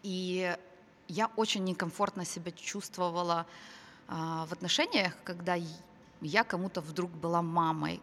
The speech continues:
или там наставником. То есть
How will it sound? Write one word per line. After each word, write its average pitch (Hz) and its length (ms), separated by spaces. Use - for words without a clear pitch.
или 165 380
там 160 420
наставником. 170 960
То 175 80
есть - 360